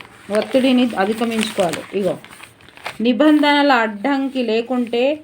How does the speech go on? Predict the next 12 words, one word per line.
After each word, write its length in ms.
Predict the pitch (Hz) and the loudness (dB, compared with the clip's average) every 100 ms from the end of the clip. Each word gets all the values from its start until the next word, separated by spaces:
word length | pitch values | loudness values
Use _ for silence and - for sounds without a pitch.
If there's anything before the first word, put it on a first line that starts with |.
| - - | -14 -4
ఉషా 460 | 247 247 311 254 - - - | -2 2 2 2 -2 -14 -4
చిలుకూరిని 760 | 247 262 269 277 262 254 247 349 - - 208 | -2 -2 0 2 2 2 0 0 -4 -12 -10
ఉపాధ్యా-, 600 | 226 254 240 269 254 262 - _ _ | 0 0 2 2 2 0 -10 _ _
ఉపాధ్యక్షురాలిగా 1300 | - 240 214 262 262 - 277 254 226 233 226 311 494 - | -4 -2 0 0 -2 -4 0 4 4 4 2 0 -2 -4
నియమిస్తా. 600 | 214 240 247 240 233 196 - _ _ - | 0 2 2 0 -2 -6 -6 _ _ -6
అమెరికా 580 | 208 240 254 254 226 - - _ _ | 0 2 2 0 -2 -2 -10 _ _
సెకండ్ 600 | - - 233 233 262 254 | -16 -4 -4 0 0 2
లేడీకి 400 | 247 233 233 240 | 2 2 0 -2
ట్రంప్ 580 | 240 - 220 240 240 233 | -6 -2 -2 -2 -4 -6
ప్రశంసలు. 540 | 208 202 220 220 196 - _ _ _ _ 214 | -8 -4 -6 -4 -8 -10 _ _ _ _ -10
ఉషా 320 | 226 - 247 | -6 0 0
చిలుకూరి. 560 | 247 240 220 220 196 | 0 -2 -4 -2 -4